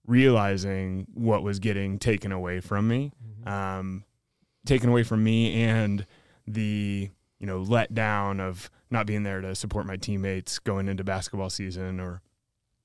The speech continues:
Speaker 1: or track. Um, and that was,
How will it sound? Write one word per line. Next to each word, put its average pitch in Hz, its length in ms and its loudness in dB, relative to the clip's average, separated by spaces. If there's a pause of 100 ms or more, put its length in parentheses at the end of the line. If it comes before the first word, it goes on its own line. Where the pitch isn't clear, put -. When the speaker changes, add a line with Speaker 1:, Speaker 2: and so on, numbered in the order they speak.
(200)
Speaker 1:
or 104 120 -4
track. 98 480 -4 (440)
Um, 101 640 -4 (440)
and 113 160 2
that 107 160 4
was, 104 600 0